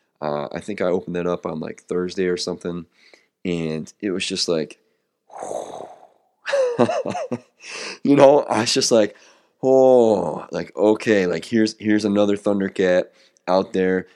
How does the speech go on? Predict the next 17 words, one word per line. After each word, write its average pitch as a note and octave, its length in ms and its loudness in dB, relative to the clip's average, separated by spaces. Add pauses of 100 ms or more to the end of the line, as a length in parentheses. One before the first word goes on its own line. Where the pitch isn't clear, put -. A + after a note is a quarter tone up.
(100)
knows G#2+ 340 4
he's G2+ 140 -4
got F#2+ 180 0
the G2 80 0
world F#2+ 280 2
by F#2+ 140 2
the F#2 80 0
balls. F#2 560 0 (760)
This, F2+ 380 -2 (100)
this E2+ 240 -2
stumbling B2+ 760 2
block G#2+ 300 2
is G#2 120 -2
in G#2+ 80 0
his F#2+ 160 -4
way, G2 220 2
but F#2+ 220 0